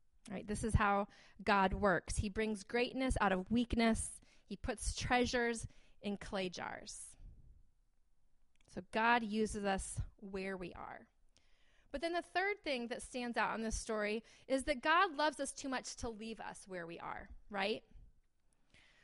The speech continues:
Rahab was in the outermost circle of faith when she met the spies. She was able to articulate the basics of faith, but it hadn't transformed her entirely yet. But the nearer she got to the Lord, the more she began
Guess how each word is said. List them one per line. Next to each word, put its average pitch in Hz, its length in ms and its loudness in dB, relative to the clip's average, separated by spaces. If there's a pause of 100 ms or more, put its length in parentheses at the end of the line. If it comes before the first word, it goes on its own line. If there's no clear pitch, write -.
(120)
Rahab 320 540 4
was 269 140 0
in 277 100 2
the 262 160 -2
outermost 262 520 4
circle 233 300 0
of 214 120 0
faith 202 340 -2
when 208 120 -2
she - 200 -4
met 202 300 0
the 202 80 -6
spies. 175 580 -6
She 262 80 -8
was 247 180 -6
able 320 260 0
to 285 120 -6
articulate 277 720 -2
the 226 80 -2
basics 277 600 0 (380)
of 254 160 2
faith, 247 440 -4
but 240 140 0
it 220 80 -2
hadn't 269 380 4
transformed 254 840 -6
her 185 340 -2
entirely 214 840 -6 (260)
yet. 190 420 2 (440)
But 285 160 4
the 302 100 4
nearer 339 440 2
she - 200 -2
got 240 400 4
to - 80 -6
the 254 80 -4
Lord, 190 440 -2
the 247 80 -4
more 269 400 0
she 339 160 -8
began 226 600 -6